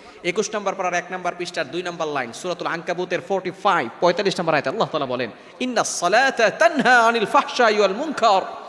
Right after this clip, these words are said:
Prayer forbids all kinds of shambles and obscene arts। নিশ্চয়ই নামাজ মানুষকে সমস্ত প্রকার ফাহিশা কাজ থেকে বাঁচাবে। এজন্য যখন আমরা সালাম ফিরাবো, তখন আমরা শেষ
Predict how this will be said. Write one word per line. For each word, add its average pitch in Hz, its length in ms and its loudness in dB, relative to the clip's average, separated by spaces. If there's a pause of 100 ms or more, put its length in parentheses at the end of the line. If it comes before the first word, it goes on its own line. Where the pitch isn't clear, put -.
(300)
Prayer 240 360 6
forbids 220 380 2 (100)
all 202 140 4 (100)
kinds 214 340 0
of - 60 2
shambles 202 480 0
and 175 180 2
obscene 170 360 -2
arts। 156 500 2 (280)
নিশ্চয়ই 170 280 -2
নামাজ 165 420 -2 (400)
মানুষকে 175 380 -6
সমস্ত 190 440 -6
প্রকার 156 300 -6
ফাহিশা 160 300 -4
কাজ 131 120 -6 (100)
থেকে 120 160 -8
বাঁচাবে। 101 380 -6 (920)
এজন্য 151 400 -4 (460)
যখন 185 240 2
আমরা 240 180 0
সালাম 208 380 -4
ফিরাবো, 190 360 -4
তখন 170 240 -6
আমরা 165 300 -2 (260)
শেষ - 440 2